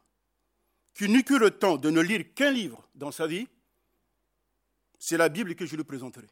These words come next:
Et donc, on s'aperçoit que la parole de Dieu comporte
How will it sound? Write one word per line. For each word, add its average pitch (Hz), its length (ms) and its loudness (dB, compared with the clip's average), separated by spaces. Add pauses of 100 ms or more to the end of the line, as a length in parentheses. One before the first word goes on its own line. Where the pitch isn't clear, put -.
(1700)
Et 151 80 -2
donc, 262 240 0
on 247 80 0
s'aperçoit 240 480 -4
que 190 320 -2 (100)
la 175 120 -4
parole 220 280 -6
de 165 100 -4
Dieu 151 360 -6 (1500)
comporte 165 520 -10